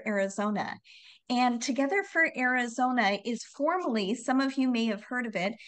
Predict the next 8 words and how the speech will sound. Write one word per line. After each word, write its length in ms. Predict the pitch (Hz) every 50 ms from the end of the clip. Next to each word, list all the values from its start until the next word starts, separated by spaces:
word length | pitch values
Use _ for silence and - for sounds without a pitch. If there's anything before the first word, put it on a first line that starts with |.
| - - - -
uh, 140 | - 226 220
but 240 | 226 247 240 226 -
formally 500 | - 277 277 302 320 320 320 320 302 285
referred 400 | 269 247 - - 247 220 226 226 226 -
to 140 | 233 220
as 340 | 220 208 190 - 220 202 208 -
the 80 | - 226
Collective 600 | 226 - - 233 240 233 233 233 - 302 285 285